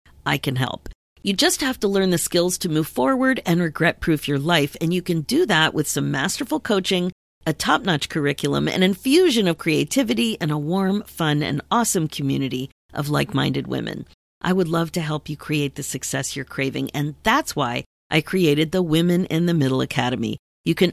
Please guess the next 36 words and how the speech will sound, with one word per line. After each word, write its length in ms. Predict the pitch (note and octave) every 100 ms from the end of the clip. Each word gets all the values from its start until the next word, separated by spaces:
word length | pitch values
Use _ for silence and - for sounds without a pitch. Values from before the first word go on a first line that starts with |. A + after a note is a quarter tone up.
| -
absolutely 680 | A3 F#3+ - F3 E3 -
be 180 | C#3 D3
more 220 | C#3 C#3+
fulfilled 460 | C3+ C#3 - C3+ B2
than 120 | C3
ever 220 | C3 B2+
before. 460 | B2 C3 - B2 G#2+
So 320 | - D3+ C#3
email 300 | F#3+ A#3 C4
me 140 | A#3+ G3+
your 140 | C#3+
questions, 640 | - F3 G3+ D#4 E4 E4+ - _ -
and 140 | F#3+
let's 240 | G3+ A3 -
talk 240 | B3+ D4+
about 300 | C4+ E3+ C#3
it. 120 | A#2 - _ _ -
Go 140 | G3+
ahead 180 | A#3 B3
and 120 | G3+
book 200 | G3 G3
your 80 | F3
momentum 560 | D3 C#3+ G#3+ E4+ B3 F3
call 360 | D3+ C#3+ C#3 -
at 100 | B2+
w 280 | C#3 C#3+ D3
w 280 | D3 D#3+
w 340 | D3 F#3+ C#4+ D#4
dot 200 | F#3+ A#2
women 260 | D#3 D#3+
in 120 | E3 D#3
the 40 |
middle 220 | D3 C#3+
academy 640 | C3 - D#3 F3 G3 A3 A3+ -
dot 220 | D3 C#3+
com. 340 | - A2+ C#3+